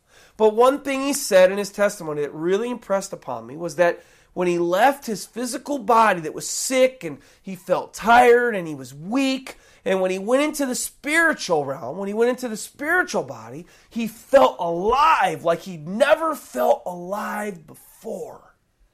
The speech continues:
Unfortunately, he was going to the wrong place, but the point being,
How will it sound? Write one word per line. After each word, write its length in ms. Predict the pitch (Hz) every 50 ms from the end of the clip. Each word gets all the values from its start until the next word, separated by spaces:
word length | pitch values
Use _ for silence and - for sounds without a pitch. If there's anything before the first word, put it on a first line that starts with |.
| _ _ _ _ _ _ _ _ _
Unfortunately, 920 | - 180 180 - - 247 285 320 349 - - 220 214 190 170 175 185 214 233
he 100 | 233 233
was 140 | 214 208 165
going 260 | - 208 208 196 180
to 120 | - 185 165
the 80 | 170
wrong 400 | 170 196 247 302 330 330 320 254
place, 400 | - - 131 131 127 170 196 -
but 240 | - - 202 208 190 - - - - - - _ -
the 100 | - 180
point 440 | - - 226 254 269 285 262 226 220
being, 440 | 240 233 202 165 151 160 220 262